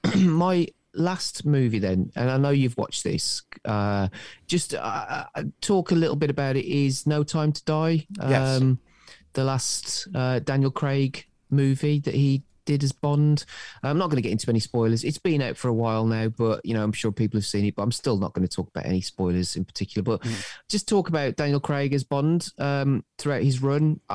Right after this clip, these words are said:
Speaker 1: I, looking at it now as this is his final movie, and I, I am glad that he stepped back into, uh, i-, into the role, because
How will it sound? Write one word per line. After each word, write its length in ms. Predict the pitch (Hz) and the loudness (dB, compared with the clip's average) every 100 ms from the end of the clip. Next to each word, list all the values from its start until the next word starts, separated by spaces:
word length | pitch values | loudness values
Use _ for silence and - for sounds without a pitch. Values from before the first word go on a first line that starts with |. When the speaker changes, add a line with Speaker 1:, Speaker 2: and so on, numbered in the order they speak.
| - | -8
Speaker 1:
I, 260 | 120 - 117 | -10 -10 -8
looking 500 | - 151 170 160 175 | -2 2 2 2 -2
at 200 | 165 147 | -2 -4
it 120 | - | -2
now 400 | 139 143 127 104 | 0 0 0 -2
as 200 | 113 113 - | 0 -2 -2
this 200 | 113 - | -4 -2
is 140 | 113 | 0
his 220 | 120 113 | 0 -2
final 340 | - 113 107 107 | -2 -2 0 2
movie, 320 | 110 107 101 | 2 2 0
and 120 | 107 | -2
I, 80 | 123 - - - | -2 -8 -18 -10
I 100 | - 156 | -4 0
am 120 | 165 | 0
glad 280 | 151 147 139 | 0 -2 -4
that 100 | - | -2
he 80 | 127 | -2
stepped 420 | - - - - | -2 -6 -8 -8
back 240 | 117 - | -8 -2
into, 760 | 113 107 - - 104 101 98 95 _ _ _ _ - | 0 2 0 0 0 2 0 -2 _ _ _ _ -6
uh, 480 | 110 104 101 98 95 - _ _ _ _ _ - | -2 0 0 0 -2 -6 _ _ _ _ _ -10
i-, 100 | - | -2
into 340 | 120 110 - | 0 0 -2
the 120 | 98 101 | -2 0
role, 300 | 110 101 95 | 0 0 0
because 340 | 110 120 104 | 0 -2 -2